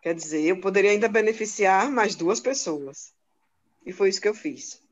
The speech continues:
E aí, pra escolher, eu mesma tive que escolher qual era o meu trabalho melhor e o menos melhor, né? Pra entregar o que eu, <laughs> o que eu considerava que não tava tão bom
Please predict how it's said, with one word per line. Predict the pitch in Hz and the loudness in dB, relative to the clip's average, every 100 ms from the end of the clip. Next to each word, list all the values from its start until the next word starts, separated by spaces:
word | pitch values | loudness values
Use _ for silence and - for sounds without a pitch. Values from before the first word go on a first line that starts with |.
| _ _ _ _ - _ _ _ | _ _ _ _ -20 _ _ _
E | 220 | 2
aí, | 226 233 262 | 4 4 4
pra | 269 285 | 4 4
escolher, | 311 311 311 247 208 226 - - - | 2 -2 0 4 6 4 0 -4 4
eu | 220 302 | 4 4
mesma | 202 196 226 240 285 | 4 4 4 0 -6
tive | 277 247 | -6 -8
que | - | -6
escolher | - 247 214 220 | 0 2 2 2
qual | 269 311 226 | 2 4 6
era | 220 269 | 6 4
o | 254 | 2
meu | 240 247 | 0 2
trabalho | 254 247 196 196 226 | 2 2 4 4 2
melhor | 226 262 220 220 294 349 - | 2 4 4 4 2 -2 -8
e | - 269 | -4 -2
o | |
menos | 254 247 254 285 294 | 0 2 2 2 2
melhor, | 349 381 226 190 180 - _ _ _ _ _ _ _ _ _ _ | 2 4 4 2 0 -10 _ _ _ _ _ _ _ _ _ _
né? | 151 175 196 254 _ | -4 0 0 -2 _
Pra | - 208 202 214 | 0 4 6 6
entregar | 254 254 240 240 | 4 4 6 6
o | 294 330 247 202 | 6 4 2 2
que | 254 | 4
eu, | 247 | 4
<laughs> | 240 - - - | 4 2 -6 2
o | 262 269 | 2 4
que | - | 2
eu | 466 | 4
considerava | 247 247 233 214 226 | 0 4 4 6 4
que | 262 | 0
não | 269 254 240 | 0 2 2
tava | 233 214 247 | 2 2 2
tão | 240 277 | 0 2
bom | 233 202 | 2 2